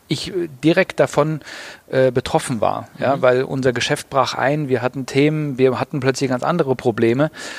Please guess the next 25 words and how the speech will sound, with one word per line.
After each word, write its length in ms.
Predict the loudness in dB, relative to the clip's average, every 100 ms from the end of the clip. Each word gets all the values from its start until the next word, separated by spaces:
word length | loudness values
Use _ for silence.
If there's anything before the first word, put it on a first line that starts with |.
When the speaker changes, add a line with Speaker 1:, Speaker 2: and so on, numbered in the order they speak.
| -10
Speaker 1:
äh, 100 | 2
als 560 | 4 4 4 2 0 -6
zu 140 | -6
gucken, 500 | -2 -2 -2 -4 -4 0
ähm, 320 | 0 0 0
wo 80 | 0
kriegen 220 | 0 2
wir 60 |
die 80 | 2
ganzen 220 | 2 2
Autos 300 | 0 0 0
her, 60 | 0
die 140 | 0
wir 80 | 0
verkaufen, 500 | -2 0 0 0 -2
sondern 320 | -2 0 0 -4 -8 -16 -18 _ _ _
wem 260 | 0 0 2
können 180 | 0 2
wir 80 |
denn 80 | 2
jetzt 140 | 0 -2
noch 80 |
ein 80 | -2
Auto 240 | 0 0 -2
verkaufen? 480 | -6 -6 -6 -6